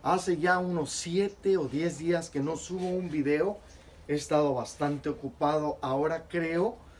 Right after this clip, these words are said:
cuando los youtubers dicen, "Y tengo como cuatro o cinco videos atrasados", la mera verdad, <clears throat> es lo que me está pasando a mí.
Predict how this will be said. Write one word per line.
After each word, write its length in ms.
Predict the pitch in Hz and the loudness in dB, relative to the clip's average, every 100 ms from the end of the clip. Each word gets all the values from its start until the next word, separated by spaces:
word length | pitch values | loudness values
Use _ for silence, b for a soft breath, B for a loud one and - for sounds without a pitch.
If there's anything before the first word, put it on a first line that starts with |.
| B B - | B B -6
cuando 300 | - 131 131 | 0 2 2
los 120 | 131 | -2
youtubers 600 | 120 147 - 151 147 131 | -2 -4 -2 0 2 2
dicen, 320 | 120 123 127 139 | -2 -4 -4 -4
"Y 180 | 262 453 - | -6 -10 -2
tengo 280 | 202 220 208 | 0 2 0
como 260 | 165 143 | -4 -4
cuatro 340 | - 156 165 180 | 0 -2 -2 -6
o 20 | |
cinco 360 | 175 170 170 151 | -2 -2 0 0
videos 340 | 135 151 151 | 2 2 0
atrasados", 640 | 160 139 127 143 151 214 - B B B B B - | -6 -6 -4 -4 -2 -4 -8 B B B B B -2
la 100 | 143 | 2
mera 300 | 160 180 175 | 4 6 4
verdad, 420 | 160 160 214 - - - | 4 4 4 2 -8 -2
<clears throat> 760 | - 269 165 - - - - - | 4 6 4 0 -16 -18 -14 -4
es 80 | 147 | 2
lo 120 | 160 | 2
que 60 | 139 | 2
me 120 | 131 | -2
está 200 | - 147 | -2 -2
pasando 320 | 143 143 139 | -2 -2 0
a 60 | 135 | 0
mí. 260 | 170 240 | 0 0